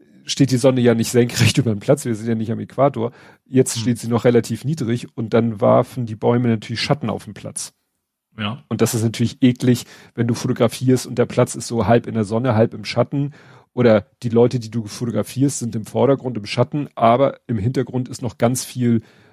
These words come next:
Speaker 1: sonnenbestrahltes Gebiet zu sehen, dann weiß die Kamera
Speaker 2: Mhm.
Speaker 1: natürlich nicht, wie, was soll ich denn jetzt hier, worauf soll ich denn belichten?
Speaker 2: Mhm.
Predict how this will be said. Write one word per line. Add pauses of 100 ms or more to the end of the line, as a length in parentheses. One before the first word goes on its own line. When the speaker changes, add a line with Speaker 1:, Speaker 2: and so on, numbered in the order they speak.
(200)
Speaker 1:
sonnenbestrahltes
Gebiet
zu
sehen,
dann
weiß
die
Kamera
Speaker 2:
Mhm.
Speaker 1:
natürlich
nicht,
wie, (100)
was
soll
ich
denn
jetzt
hier, (120)
worauf
soll
ich
denn
belichten? (580)
Speaker 2:
Mhm.